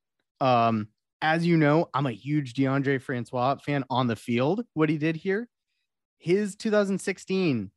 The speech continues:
he accounted for three thousand five hundred and forty-eight yards between running and passing.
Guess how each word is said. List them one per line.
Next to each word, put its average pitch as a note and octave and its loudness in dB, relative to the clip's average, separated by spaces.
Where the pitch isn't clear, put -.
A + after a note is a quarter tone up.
he D#3 -4
accounted D#3+ -2
for C#3+ -4
three D3+ -4
thousand D#3 0
five C#3 0
hundred C3+ 0
and A2+ -8
forty-eight B2+ -4
yards A2+ -6
between A2 -4
running B2+ 2
and A2+ 0
passing. A#2 -2